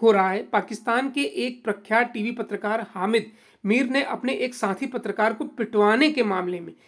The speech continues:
जनरलों पर आरोप लगाते हुए कहा कि भारत को लेकर फौज का रवैया नरम होता जा रहा है। मीर ने यह भी कहा कि ऐसा करके सेना पाकिस्तानी आवाम की इच्छा के विरुद्ध जाने के साथ ही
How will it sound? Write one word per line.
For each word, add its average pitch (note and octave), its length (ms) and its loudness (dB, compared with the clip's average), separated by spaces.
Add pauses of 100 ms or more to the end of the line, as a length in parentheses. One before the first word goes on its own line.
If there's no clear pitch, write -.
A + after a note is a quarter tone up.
(220)
जनरलों A#3 460 2
पर C4+ 140 2
आरोप A3 380 0
लगाते G#3 360 2
हुए A3+ 160 0
कहा G#3 360 -4 (280)
कि B3+ 80 0
भारत G3+ 480 2
को C4+ 80 0
लेकर G3+ 320 4
फौज G#3+ 360 0
का C4 100 0
रवैया G3+ 400 2
नरम G3+ 340 0
होता G3 240 0
जा G3+ 160 2
रहा G3+ 140 2
है। A3+ 100 2
मीर G#3+ 240 -2
ने A#3+ 100 0
यह G#3 200 2
भी A#3+ 120 -4
कहा G#3 240 0
कि G#3 160 -6
ऐसा G3+ 500 -2 (300)
करके G#3+ 260 2
सेना A#3 340 2
पाकिस्तानी A3 800 -2
आवाम G#3+ 500 2
की B3 120 -8
इच्छा - 400 -2
के A3+ 160 -2
विरुद्ध G#3 360 0
जाने F#3 360 -4
के A#3 140 -10
साथ G3 240 -4
ही G3 240 -10